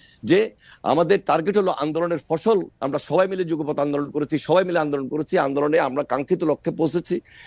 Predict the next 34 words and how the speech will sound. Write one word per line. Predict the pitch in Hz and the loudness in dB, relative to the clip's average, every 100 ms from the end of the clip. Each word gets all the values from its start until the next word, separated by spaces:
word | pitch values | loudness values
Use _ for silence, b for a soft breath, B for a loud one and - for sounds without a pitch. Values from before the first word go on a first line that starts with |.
| B - | B 0
এখন | 151 233 | 4 4
আমাদের | 196 175 165 127 | 4 4 2 2
দেশ | 135 117 | 0 2
গড়ার | 160 160 | 0 0
আন্দোলন, | 147 160 160 | 0 -2 -2
দেশটাকে | 120 - 139 | -4 -6 -6
সুন্দর | 127 - 143 156 | -6 -2 2 2
করব, | 147 151 165 | 2 2 2
ভবিষ্যৎ | 120 135 - 160 | 2 2 0 0
বাংলাদেশ | 123 127 143 160 | 0 0 0 -2
কিভাবে | 156 160 156 | 2 2 2
হবে, | 156 175 b b | 0 -2 b b
সেটার | - 214 254 | -4 2 2
জন্য | 196 180 | 2 2
আমাদের, | 151 135 135 131 - B B B B | 0 0 -2 -2 -6 B B B B
আহ, | 120 120 107 - - - - | 4 4 2 -4 -14 -10 0
করণীয় | 143 139 135 | 2 4 2
কি, | - 127 110 | 0 -6 -6
কি | 156 170 | 0 2
হওয়া | 147 143 | 4 2
উচিত, | 135 - 117 _ _ - | 0 -6 -8 _ _ 2
সেটা | 202 175 | 4 4
আমরা | 160 139 | 2 0
বিবেচনা | 127 131 127 | -2 -2 -4
করছি, | 127 135 - | -4 -6 2
সেই | 185 214 165 | 2 4 0
ধাপে | 160 185 143 | 0 0 0
আমরা | 135 123 | 0 -2
কাজ | - 101 | -4 -10
করছি। | - 120 127 | -4 0 2
এবং | 151 135 | 2 2
আমাদের | 165 160 - | 0 -2 2
পার্টি, | 151 165 139 - b b b | 2 2 -2 -10 b b b
আমরা | 139 | 0